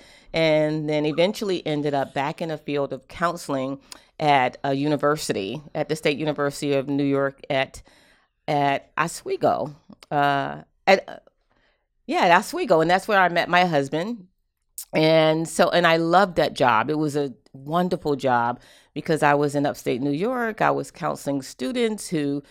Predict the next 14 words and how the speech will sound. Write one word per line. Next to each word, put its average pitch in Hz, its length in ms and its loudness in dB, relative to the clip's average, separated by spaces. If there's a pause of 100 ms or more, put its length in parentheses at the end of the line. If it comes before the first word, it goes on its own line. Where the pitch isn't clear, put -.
(320)
you 285 80 -6
know, 240 160 -6
some 196 280 -8
days 175 260 -2
their 160 160 -4
biggest 156 340 -6
problem 160 400 -2
was 151 200 -4
that 147 100 -6
they 147 160 0
had 135 240 0
a 139 40 -2
little, 139 380 -6 (100)
um, 135 460 -6